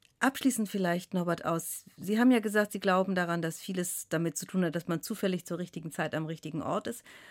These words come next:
Aber Sie haben auch gesagt, man muss schon auch Entscheidungen treffen. Und, und ich habe das Gefühl, man muss eben auch bereit sein, im richtigen Moment Verantwortung zu übernehmen. Das alles haben Sie getan. Sie haben ganz viele Entscheidungen getroffen.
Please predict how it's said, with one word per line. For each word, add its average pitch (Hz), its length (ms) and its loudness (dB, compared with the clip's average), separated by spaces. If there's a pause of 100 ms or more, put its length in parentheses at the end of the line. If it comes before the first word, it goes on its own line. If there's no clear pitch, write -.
(120)
Aber 190 200 2
Sie 190 160 0
haben 175 100 0
auch 180 180 0
gesagt, 175 300 -4
man 170 100 -2
muss 165 160 -4
schon 196 340 -2 (260)
auch 175 120 -2
Entscheidungen 175 640 0
treffen. 165 400 -4
Und, 135 360 -6
und 143 260 -8
ich - 160 -8
habe 151 140 -2
das - 180 -6
Gefühl, 160 240 -4
man 160 160 0
muss 160 160 -6
eben 156 140 -4
auch 147 100 -4
bereit 156 320 -2
sein, 156 140 0
im 147 140 -4
richtigen 165 320 -6
Moment 160 280 -2
Verantwortung 156 600 -4
zu - 120 -14
übernehmen. 143 500 -2 (680)
Das 220 180 2
alles 240 240 4
haben 226 160 4
Sie 196 100 2
getan. 202 440 2
Sie 220 120 2
haben 247 140 6
ganz 214 160 2
viele 185 200 0
Entscheidungen 156 680 0
getroffen. 156 560 -4